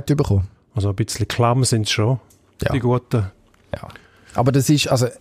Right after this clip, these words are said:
Speaker 1: die Ablöse, die für den Messi bekommst, die ist, steht in keinem Ver-, in keinem Vergleich, egal wie hoch es die ist. Also die siebenhundert Millionen, die ja reingeschrieben sind, der Vertrag pro forma, da wenn dort etwas steht, wie in Spanien muss das. Logisch, das wäre viel, so viel würden sie aber so oder so nicht sehen.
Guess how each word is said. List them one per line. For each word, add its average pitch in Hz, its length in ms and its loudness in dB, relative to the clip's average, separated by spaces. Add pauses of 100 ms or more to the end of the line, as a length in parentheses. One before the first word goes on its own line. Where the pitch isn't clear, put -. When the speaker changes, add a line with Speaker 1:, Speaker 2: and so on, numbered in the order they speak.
(180)
Speaker 1:
die - 40 0
Ablöse, 147 460 4
die 127 80 2
für 135 120 0
den 113 120 2
Messi 135 380 2
bekommst, 127 540 0
die 123 260 4
ist, - 280 -6 (1000)
steht 123 320 0
in 120 60 -8
keinem 127 240 0
Ver-, 113 160 0 (100)
in 120 240 0 (180)
keinem 131 180 0
Vergleich, 123 320 0
egal 117 300 2
wie 117 120 2
hoch 127 260 4
es 123 140 -2
die 120 120 0
ist. 110 80 2
Also 104 140 2
die 110 100 0
siebenhundert 127 640 0
Millionen, 120 580 2
die 110 200 2
ja 110 80 4
reingeschrieben 123 580 0
sind, 113 140 0
der 110 100 0
Vertrag 113 520 0
pro 120 140 -2
forma, 123 440 2
da 113 100 0
wenn 107 180 0
dort 104 140 -6
etwas - 220 -8
steht, 131 340 0
wie 110 80 -2
in 98 60 -4
Spanien 104 380 0
muss 139 360 2
das. 135 180 0 (920)
Logisch, 120 440 0
das 120 160 0
wäre 120 140 2
viel, 175 300 2
so 160 160 2
viel 143 160 2
würden 131 200 2
sie 127 120 2
aber 120 100 0
so 135 160 2
oder 143 160 2
so 143 240 2
nicht 143 160 -2
sehen. 139 340 0